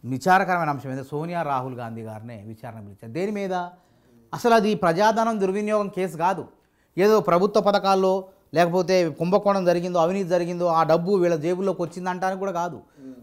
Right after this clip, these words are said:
Speaker 1: సొంత పత్రికను కాపాడుకునే బాధ్యతగా స్వతంత్రోద్యమంలో క్రియాశీలకంగా ప్రజల్ని చైతన్యం చేసినటువంటి నేషనల్ హెరాల్డ్ అనే పత్రిక మూతపడతంటే ఆ పత్రికను కాపాడుకునేటువంటి భాగంలో మేమంతా కాంగ్రెస్ నాయకులంతా కూడా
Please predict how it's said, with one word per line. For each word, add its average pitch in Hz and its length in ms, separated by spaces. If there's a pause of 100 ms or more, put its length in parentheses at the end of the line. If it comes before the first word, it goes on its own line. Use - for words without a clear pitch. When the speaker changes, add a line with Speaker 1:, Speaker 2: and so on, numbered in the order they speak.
Speaker 1:
సొంత 156 380
పత్రికను 208 540
కాపాడుకునే 139 880 (440)
బాధ్యతగా 160 520
స్వతంత్రోద్యమంలో 170 840
క్రియాశీలకంగా 165 920
ప్రజల్ని 160 500 (100)
చైతన్యం 180 420
చేసినటువంటి 143 640 (280)
నేషనల్ 208 560
హెరాల్డ్ 185 320
అనే 156 160
పత్రిక 131 640 (440)
మూతపడతంటే 151 960 (100)
ఆ 147 80
పత్రికను 220 540
కాపాడుకునేటువంటి 180 960
భాగంలో 123 600 (520)
మేమంతా 220 400
కాంగ్రెస్ 202 480
నాయకులంతా 175 420
కూడా 180 140